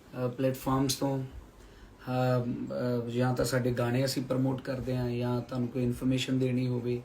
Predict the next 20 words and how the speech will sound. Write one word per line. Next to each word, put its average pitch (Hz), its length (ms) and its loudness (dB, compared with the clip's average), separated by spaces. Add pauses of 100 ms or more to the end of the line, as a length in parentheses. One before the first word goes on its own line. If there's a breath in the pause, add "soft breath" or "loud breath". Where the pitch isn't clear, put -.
(480 loud breath)
ਕਿ 123 120 0
ਜੇ 127 160 4
ਅਸੀਂ 131 240 2
ਉੱਥੇ 127 280 2
ਆ 120 140 2
ਰਹੇ 120 180 2
ਹਾਂ, 120 140 2
ਜਾਂ 120 160 2
ਸਾਡਾ 117 500 -4 (320 loud breath)
ਸ਼ੋਅ 127 360 2
ਹੈ, 123 160 4
ਜਾਂ 123 180 2
ਸਾਡਾ 120 320 -4
ਜਾਗਰਣ 123 560 0
ਹੈ, 123 200 0 (320 loud breath)
ਜਾਂ 131 100 -6
ਸਾਡਾ 123 260 -4
ਸੂਫੀ 127 360 -4
ਕੰਸਰਟ 123 580 -2
ਹੈ। 113 100 -10